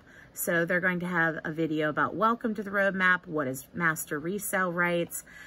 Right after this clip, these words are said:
how to use Kajabi course, how to use Kajabi communities, how to get your personal invite link. And then there's goals for the Roadmap. So you can watch that video and it'll come up, and then you can play the video.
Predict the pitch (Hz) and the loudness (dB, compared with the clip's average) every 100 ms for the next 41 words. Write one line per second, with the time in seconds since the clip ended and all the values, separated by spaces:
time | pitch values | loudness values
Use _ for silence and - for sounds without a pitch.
0 | - - 214 214 202 196 - 180 156 175 | -12 0 2 2 -4 -4 -4 -6 0 2
1 | 180 175 - 196 185 180 - 139 123 131 | 2 0 -6 -4 -2 -2 -4 -6 -4 -4
2 | 139 - 135 147 143 139 170 208 226 226 | -6 -8 -4 -4 -4 -6 -4 -2 0 -2
3 | 220 226 233 - - - - - 247 262 | -2 -2 -2 -6 -16 -20 -4 2 2 2
4 | 214 196 214 214 170 165 - 180 185 - | -2 0 -2 -4 -4 -4 -4 -6 -4 2
5 | 247 240 147 - - 120 - - - - | 4 4 0 -4 -6 -8 -10 -14 -20 -20
6 | - - 147 151 147 156 170 190 202 - | -20 -8 -4 -2 -2 -2 -2 -4 -6 -8
7 | 135 135 147 - - 185 202 233 254 196 | -6 -4 -6 -8 -8 -6 0 0 0 -2
8 | 165 - - - - - 165 160 175 190 | -6 -8 -12 -20 -20 -8 -2 0 0 -2
9 | 156 151 156 - 196 190 - 220 190 151 | 0 0 0 -2 0 0 0 -2 -2 -2
10 | 123 135 151 147 143 156 135 131 147 185 | -4 -4 -6 -8 -8 -6 -4 -2 -4 -6
11 | 151 151 147 151 135 - 143 165 151 147 | -10 -10 -10 -10 -12 -10 -10 -8 -8 -8
12 | 143 139 147 | -6 -4 -6